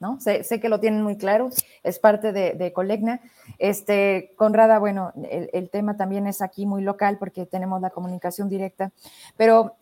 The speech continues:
ha-, hay algo, hay algo que, que quiero ponerle atención porque dice el abogado Juan Luis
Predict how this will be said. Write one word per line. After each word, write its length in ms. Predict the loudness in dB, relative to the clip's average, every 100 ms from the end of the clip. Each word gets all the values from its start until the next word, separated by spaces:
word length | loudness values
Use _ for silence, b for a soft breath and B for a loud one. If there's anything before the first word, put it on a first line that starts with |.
| -6
ha-, 140 | -4 -2
hay 240 | 0 2
algo, 380 | 2 2 -4 -10 -2
hay 200 | 2 6
algo 260 | 6 4
que, 260 | 0 -2 -2
que 160 | -6 -2
quiero 260 | 2 2
ponerle 380 | 2 2 2 0
atención 480 | -2 -4 -4 -4 -4
porque 260 | -4 -6
dice 520 | -6 -6 -6 -6 -4 -4
el 100 | -4
abogado 320 | -2 0 -2
Juan 200 | -4 -6
Luis 340 | -6 -10 -14